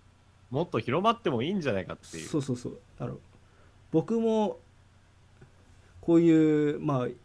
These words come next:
Speaker 2: 韻を結構、ひ-、広めたいなと思ってるんですけど。
Speaker 1: すごい、めちゃくちゃ詳しかったな。
Speaker 2: <laughs> ただちょっ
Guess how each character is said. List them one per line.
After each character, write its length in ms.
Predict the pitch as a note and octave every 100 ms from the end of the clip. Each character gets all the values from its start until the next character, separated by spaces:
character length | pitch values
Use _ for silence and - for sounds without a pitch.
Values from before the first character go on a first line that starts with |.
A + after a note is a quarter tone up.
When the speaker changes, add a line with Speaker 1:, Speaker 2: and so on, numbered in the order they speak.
| _
Speaker 2:
韻 400 | E3+ F3 F3 E3+
を 80 | E3
結 260 | D#3 F3 -
構、 320 | C3+ A2+ - - _ _ - - -
ひ-、 220 | - - - _ - - - - C3+
広 260 | E3 F3
め 80 | F#3
た 140 | F3+
い 40 | D#3+
な 120 | C#3+
と 80 | C#3+
思 100 | D#3+
っ 20 |
て 200 | - C3+
る 100 | A#2+
ん 80 | A2+
で 80 | A#2
す 80 |
け 80 | -
ど。 320 | A#2+ G#2+ - - - _ _ _ _ _ -
Speaker 1:
す 140 | A#2+
ご 120 | C#3+
い、 40 | G#2+
め 200 | F#2 B2
ち 120 | -
ゃ 80 | A#3+
く 100 | -
ち 80 | A#3
ゃ 40 |
詳 200 | - A3
し 160 | - -
か 60 |
っ 60 | C#3
た 100 | F2
な。 100 | D2 - - - - -
Speaker 2:
<laughs> 440 | _ - - - -
た 120 | G3
だ 140 | D#3
ち 120 |
ょ 40 |
っ 20 | C#3